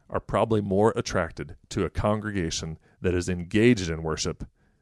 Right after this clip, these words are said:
and, you know, worship every day as well. But during this corporate worship time as a church, then they're gonna be attracted to just a really put together worship team. I don't think unchurched people walk into churches and say, "Wow, sleek,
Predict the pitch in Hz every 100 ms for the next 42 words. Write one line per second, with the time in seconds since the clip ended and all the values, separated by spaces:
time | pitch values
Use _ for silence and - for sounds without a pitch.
0 | _ _ 117 101 98 - 90 87 90 -
1 | - 90 87 85 82 82 90 90 87 80
2 | 80 78 _ - 113 113 95 87 - 117
3 | 95 82 92 87 90 - 87 80 78 78
4 | - - 85 - - - - - _ _
5 | - 123 123 113 113 104 98 - _ 107
6 | - 98 98 85 85 87 - - _ 95
7 | 90 92 - - 90 87 85 78 82 80
8 | - - - - - 90 73 - - -
9 | - _ _ - 110 120 113 98 104 101
10 | 95 - 85 85 85 82 87 82 85 78
11 | - 85 - 76 76 78 71 85 92 69
12 | - 98 104 -